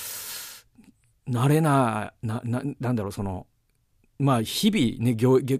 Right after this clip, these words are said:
この芸人さんって自分の手の届かないところにいる方々だなと思って尊敬の念を抱いているんだけれども、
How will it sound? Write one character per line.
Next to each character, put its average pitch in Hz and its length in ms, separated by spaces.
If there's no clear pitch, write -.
こ 127 160
の 120 140
芸 127 280
人 139 240
さ 143 320
ん 139 200
っ 117 80
て - 60
自 110 160
分 123 180
の 123 100
手 131 200
の 120 120
届 113 340
か 120 120
な 107 160
い 98 380
と 113 120
こ 117 140
ろ 110 140
に 101 240
い 107 40
る 107 120
方 113 260
々 101 120
だ 90 140
な 101 220
と 95 100
思 90 120
っ - 40
て 98 100
尊 104 320
敬 101 640
の 98 140
念 98 300
を 82 60
抱 92 220
い 85 60
て 92 80
い 85 60
る 90 80
ん 82 80
だ 85 100
け 92 60
れ 90 80
ど 87 100
も、 87 300